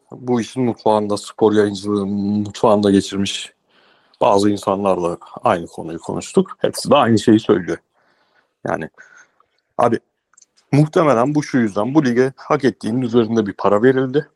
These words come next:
Sonra o para giderek azaltıldı ama hala hak ettiğinin üzerindeydi. Haliyle bir yerlerden kısması gerekiyor yayıncının. En kritik yerden kısıyor. Oradan kısmayın abi. Ya da en doğrusu da şudur.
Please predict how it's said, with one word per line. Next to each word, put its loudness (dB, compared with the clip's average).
Sonra 2
o 4
para -2
giderek -2
azaltıldı 0
ama 0
hala 0
hak -8
ettiğinin -10
üzerindeydi. -2
Haliyle 2
bir 2
yerlerden 2
kısması -6
gerekiyor 0
yayıncının. 0
En 4
kritik -4
yerden 0
kısıyor. -8
Oradan 2
kısmayın -2
abi. 0
Ya 4
da 2
en 2
doğrusu 2
da 0
şudur. -2